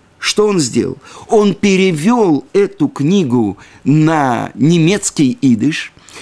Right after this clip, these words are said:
и перед молитвой, он разбил это на семь дней, и перед молитвой это, отрывки из этой книги читали, чтобы человек до молитвы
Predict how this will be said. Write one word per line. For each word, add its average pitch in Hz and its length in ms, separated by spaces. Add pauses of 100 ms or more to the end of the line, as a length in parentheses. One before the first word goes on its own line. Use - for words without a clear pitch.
(240)
и 180 420
перед 208 360
молитвой, 175 640
он 143 180
разбил 143 420
это 147 160
на 131 160
семь 156 300
дней, 120 400 (260)
и 208 160
перед 190 460
молитвой 202 840
это, 180 600 (200)
отрывки 190 640
из 139 180
этой 185 220
книги 208 420
читали, 190 800 (280)
чтобы 151 320
человек 160 440
до 143 320
молитвы 160 720